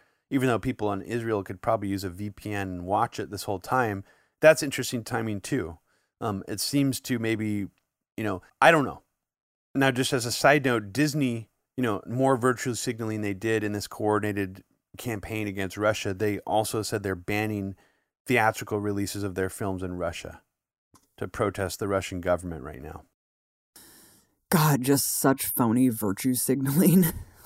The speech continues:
Speaker 2: Like, Disney is just so stupid. Um, and just, and just reminds me of just how disgusting Israel is, and anyone who's such a staunch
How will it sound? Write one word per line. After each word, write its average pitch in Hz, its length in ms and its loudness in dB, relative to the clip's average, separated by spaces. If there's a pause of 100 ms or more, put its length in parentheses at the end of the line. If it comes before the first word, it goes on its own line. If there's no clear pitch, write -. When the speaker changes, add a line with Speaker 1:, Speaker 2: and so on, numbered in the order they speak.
Speaker 2:
Like, - 360 -4 (160)
Disney 139 340 4
is 117 140 -2
just 117 180 -4 (160)
so 117 220 0
stupid. 101 580 -2 (720)
Um, 107 640 4 (600)
and 139 240 0
just, - 300 -6 (160)
and 143 160 2
just 127 220 0
reminds 107 400 2
me 110 100 2
of 95 100 0
just 107 200 -6
how 107 80 0
disgusting 104 540 -2
Israel 110 420 0
is, 127 260 4
and 113 180 4
anyone 117 680 4 (460)
who's 135 200 4
such 135 180 2
a 123 60 2
staunch - 880 0